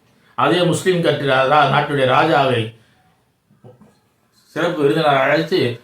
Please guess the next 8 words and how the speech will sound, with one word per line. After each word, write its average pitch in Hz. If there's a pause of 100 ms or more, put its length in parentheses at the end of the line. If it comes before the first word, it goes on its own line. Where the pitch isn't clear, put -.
வானத்திலிருந்து, 151
அதாவது 143
ஹெலிகாப்டர் 165
மூலமா 143
அபிஷேகம் 135
செய்தார். 101 (680)
எந்த 143
காலம்? 135